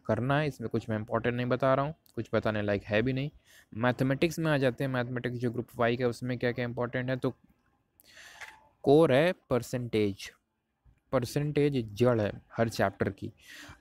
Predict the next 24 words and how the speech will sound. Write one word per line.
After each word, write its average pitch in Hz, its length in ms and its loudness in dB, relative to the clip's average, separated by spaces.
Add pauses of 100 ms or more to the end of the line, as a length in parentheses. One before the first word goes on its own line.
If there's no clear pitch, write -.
(240)
मैं 113 360 0
जिस 139 180 4
ऑर्डर 135 220 4
में 139 100 0
बता 135 240 2
रहा 143 120 0
हूँ, 147 80 -4
आप - 80 -10
उसी 143 280 0
ऑर्डर 123 380 2
में 143 240 -2
फॉलो 123 360 4
भी 117 100 2
करिएगा। 113 440 2
परसेंटेज 131 720 0
के 143 100 -4
बाद 127 220 2
आप 123 120 0
उठाइएगा 120 320 0
रेशियो 110 360 0
and 117 80 -8
प्रोपोर्शन, 101 580 -2 (840)
ठीक 117 160 0
है। 127 120 4